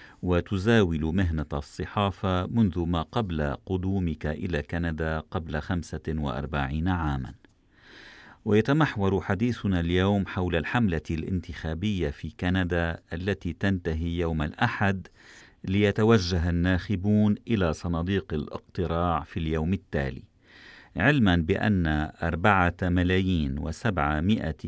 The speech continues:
ألف منهم شاركوا في التصويت المبكر. نتائج استطلاعات نوايا التصويت تشير إلى منافسة حامية بين الحزب الليبرالي بقيادة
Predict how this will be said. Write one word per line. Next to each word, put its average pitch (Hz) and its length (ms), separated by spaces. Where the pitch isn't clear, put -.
ألف 113 300
منهم 117 720
شاركوا 104 840
في - 140
التصويت 92 680
المبكر. 92 840
نتائج 120 540
استطلاعات 110 920
نوايا 104 460
التصويت 104 880
تشير 107 540
إلى 107 300
منافسة 90 1000
حامية 107 720
بين 98 300
الحزب 90 440
الليبرالي 90 760
بقيادة 90 720